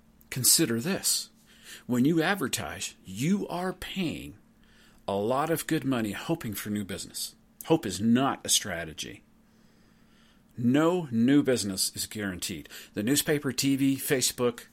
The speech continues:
Google, or wherever you advertise does not care if you get new business. It's on you. They don't care.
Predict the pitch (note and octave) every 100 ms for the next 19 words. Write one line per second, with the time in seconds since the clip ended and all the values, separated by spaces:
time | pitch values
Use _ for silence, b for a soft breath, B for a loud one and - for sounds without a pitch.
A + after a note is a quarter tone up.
0 | _ _ _ _ - C#3 B2 A#2+ - _
1 | _ _ F2 D2+ F2+ B2+ D#3 F3 F3 E3
2 | E3 D#3 B2+ - A3 F3 G3 - B B
3 | B B - A2 A#2 A#2+ - - G#2 G2
4 | G2+ - - - G#2+ E2 - - _ _
5 | B B - G#2 - F#2+ G2 G2 - E2+
6 | E2+ F#2 - - - - - _ _ _
7 | _ B B B G2 E2+ - G2+ E2 G2
8 | F#2+ F2+ D#2 - _ _ _ _ _ _
9 | _ _ _ - F#2+ F3+ G#3+ A3+ A#3 F#3+